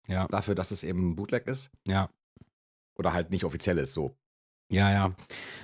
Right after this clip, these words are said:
Speaker 1: Aber, äh, Jonas hat
Speaker 2: Naja.
Speaker 1: sich auch sehr, äh, mitgefreut. Dem hab, der hat mir dann auch eine Sprachnachricht geschickt und sich sehr
Speaker 2: Mhm.
Speaker 1: drüber gefreut, dass ich die jetzt n-, doch noch bekommen hab von dem Typen.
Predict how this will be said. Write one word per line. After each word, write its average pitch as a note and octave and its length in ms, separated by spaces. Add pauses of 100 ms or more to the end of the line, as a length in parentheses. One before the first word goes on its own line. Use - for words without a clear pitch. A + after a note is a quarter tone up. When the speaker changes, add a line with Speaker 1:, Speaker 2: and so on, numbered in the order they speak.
Speaker 1:
Aber, G#2+ 460
äh, G#2+ 180
Jonas C3+ 380
hat D3 100
Speaker 2:
Naja. - 60
Speaker 1:
sich A#2+ 160
auch A#2+ 140
sehr, A#2 440
äh, A2 40
mitgefreut. A2 640
Dem G#2 160
hab, G#2 200
der G#2+ 80
hat G2 100
mir G#2 80
dann G2 160
auch G2+ 100
eine G2+ 120
Sprachnachricht G#2 420
geschickt - 320
und F#2 120
sich F#2+ 180
sehr G2 140
Speaker 2:
Mhm. - 20
Speaker 1:
drüber G2 240
gefreut, G2 400
dass G2 140
ich F#2+ 200 (340)
die A2 80
jetzt A2+ 300
n-, G#2+ 160
doch B2 180
noch C3 180
bekommen B2 340
hab G#2 120
von A2+ 120
dem G#2 120
Typen. A2+ 260